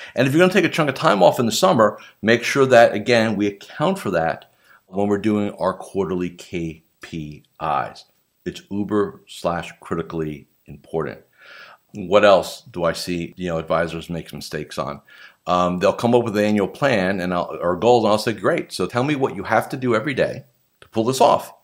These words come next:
to make this a reality for you." Um, hmm, that's a good question, Joe. Huh? Uh, I don't know. Huh? You gotta break this down into actions and activities.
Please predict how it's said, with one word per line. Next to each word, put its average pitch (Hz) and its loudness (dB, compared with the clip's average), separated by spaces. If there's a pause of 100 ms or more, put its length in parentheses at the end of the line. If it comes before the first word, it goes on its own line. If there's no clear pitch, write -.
(240)
to 104 -8
make 113 2
this 117 -4
a 107 -2
reality 80 0
for - -16
you." - -14 (1080)
Um, 73 -6
hmm, 78 -4 (520)
that's - -12
a - -20
good - -10
question, - -6
Joe. 85 -8
Huh? 92 -4 (520)
Uh, 120 -2
I 113 0
don't 139 0
know. 135 2
Huh? 92 0 (920)
You 110 -2
gotta 127 4
break 120 0
this 113 -4
down 90 2
into 92 -10 (100)
actions 101 -2
and 85 -4
activities. - -10